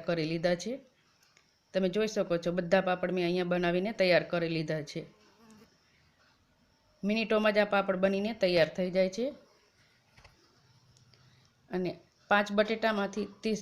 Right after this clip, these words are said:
ત્રીસથી બત્રીસ જેટલા પાપડ આપણા મોટા મોટા બનીને તૈયાર થયા છે. તમે નાના પાપડ બનાવશો તો તમારા પચાસ જેટલા પાપડ બનીને તૈયાર થશે.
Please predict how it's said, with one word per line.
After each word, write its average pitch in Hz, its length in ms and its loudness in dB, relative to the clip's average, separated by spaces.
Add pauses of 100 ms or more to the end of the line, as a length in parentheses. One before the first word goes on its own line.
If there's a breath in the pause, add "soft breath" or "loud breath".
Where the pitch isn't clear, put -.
ત્રીસથી 208 480 -2
બત્રીસ 202 340 0
જેટલા 190 300 0
પાપડ 185 240 0
આપણા 185 280 0
મોટા 180 220 -2
મોટા 180 220 -2
બનીને 185 340 0
તૈયાર 170 420 0
થયા 147 260 -6
છે. - 80 -14 (500 soft breath)
તમે 185 160 0
નાના 202 320 2
પાપડ 202 240 2
બનાવશો 202 420 0
તો 180 140 -2
તમારા 180 380 0
પચાસ 196 260 2
જેટલા 190 260 -2
પાપડ 185 300 0
બનીને 185 400 0
તૈયાર 175 360 2
થશે. - 380 -10